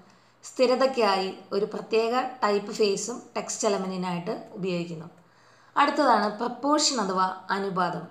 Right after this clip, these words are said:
രൂപകൽപ്പനയിൽ രണ്ടോ അതിലധികമോ ഘടകങ്ങൾ തമ്മിലുള്ള ബന്ധവും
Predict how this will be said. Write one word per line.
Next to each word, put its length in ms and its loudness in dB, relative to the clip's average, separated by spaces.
രൂപകൽപ്പനയിൽ 840 2
രണ്ടോ 460 0
അതിലധികമോ 680 2
ഘടകങ്ങൾ 500 -2
തമ്മിലുള്ള 520 -2
ബന്ധവും 560 -2